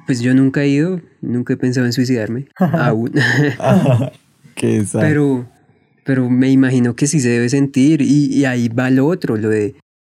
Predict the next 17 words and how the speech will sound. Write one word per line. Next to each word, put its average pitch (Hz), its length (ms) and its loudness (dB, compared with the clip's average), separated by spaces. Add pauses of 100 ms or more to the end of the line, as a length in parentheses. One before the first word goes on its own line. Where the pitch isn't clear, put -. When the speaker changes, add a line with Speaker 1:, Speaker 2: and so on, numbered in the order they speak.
(520)
Speaker 1:
Eh, 117 260 -2 (540)
hay 135 180 0
algo 151 220 0
más 147 180 0
allá, 139 300 0
n-, 117 240 -2 (260)
no 156 320 2
sé 156 180 0
cómo 156 200 0
Speaker 3:
Como 127 140 2
que 131 140 0
lo 127 80 4
Speaker 1:
explicarlo. 120 260 2
Speaker 3:
incite 127 200 0
a 139 80 -2
uno, 131 280 -2
o 98 140 -4